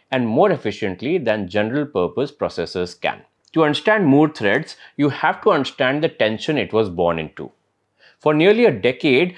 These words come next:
China's tech giants trained A I models almost entirely on NVIDIA G P Us. NVIDIA had over ninety percent of the A I accelerator market inside China.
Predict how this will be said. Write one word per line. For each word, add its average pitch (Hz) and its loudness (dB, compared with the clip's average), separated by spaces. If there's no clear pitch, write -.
China's 214 0
tech 175 0
giants 127 0
trained 143 0
A 117 2
I 151 4
models 123 0
almost 117 0
entirely 120 0
on 120 2
NVIDIA 104 -2
G 90 -6
P 76 -12
Us. - -18
NVIDIA 175 4
had 180 4
over 135 6
ninety 139 0
percent 160 -2
of 151 -4
the 131 -4
A 117 4
I 135 4
accelerator 110 0
market 110 -2
inside 131 0
China. 65 -8